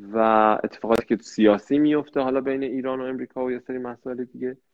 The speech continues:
و برنامه‌های، اه، بهداشتی و پزشکی و طبیشون یه مقداری الان تحلیل رفته، یه مقداری اومده عقب‌تر، ولی یه، یه کمی وضعیت امریکا مشخص بشه، بعد ما دوباره برنامه داریم که اتفاقاً من با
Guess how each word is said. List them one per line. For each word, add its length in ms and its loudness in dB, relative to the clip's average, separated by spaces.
و 240 0
برنامه‌های، 920 -2
اه، 120 -8
بهداشتی 680 -8
و 240 -6
پزشکی 480 -8
و 80 -2
طبیشون 720 -6
یه 60 -4
مقداری 380 -4
الان 240 -4
تحلیل 440 -4
رفته، 360 -4
یه 60 -8
مقداری 340 -6
اومده 300 -8
عقب‌تر، 580 -4
ولی 520 0
یه، 260 -2
یه 100 -2
کمی 240 -4
وضعیت 340 -2
امریکا 300 -12
مشخص 520 -14
بشه، 360 -4
بعد 360 0
ما 100 -4
دوباره 260 -6
برنامه 400 -10
داریم 260 -12
که 120 -16
اتفاقاً 340 -12
من 220 -10
با 260 -4